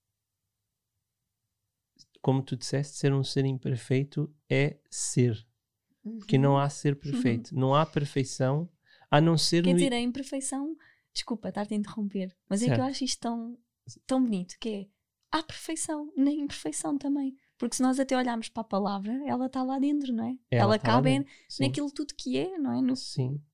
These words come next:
Speaker 1: E se for, se formos fazer uma brincadeira com a palavra, imperfeição quer dizer in, dentro
Speaker 2: Da perfeição.
Speaker 1: da perfeição, né?
Speaker 2: Exato.
Speaker 1: Imperfec-, imperfection. Ahm, mas acho que o ser imperfeito é,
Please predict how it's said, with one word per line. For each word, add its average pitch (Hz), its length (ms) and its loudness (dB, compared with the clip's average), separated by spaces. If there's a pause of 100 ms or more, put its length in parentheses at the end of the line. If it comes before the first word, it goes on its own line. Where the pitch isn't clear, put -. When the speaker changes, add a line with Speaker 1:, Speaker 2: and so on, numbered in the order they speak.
Speaker 1:
E 127 100 4
se - 100 -2
for, 135 220 6
se - 80 -4
formos 131 360 -2 (160)
fazer 127 280 0
uma 127 100 2
brincadeira 127 460 0
com - 80 0
a - 40 -2
palavra, 139 400 2 (140)
imperfeição 147 1080 2
quer 165 180 0
dizer 135 360 2 (160)
in, 170 280 4 (280)
dentro 156 520 2
Speaker 2:
Da 214 200 -6
perfeição. 220 380 -4
Speaker 1:
da - 60 -2
perfeição, 151 540 0
né? 120 180 -2
Speaker 2:
Exato. 185 180 -2
Speaker 1:
Imperfec-, 147 840 0
imperfection. 147 640 -4 (720)
Ahm, 135 680 6 (1120)
mas 135 120 6
acho 151 160 6
que 170 80 0
o - 20 2
ser 165 200 2
imperfeito 160 640 0
é, 165 60 2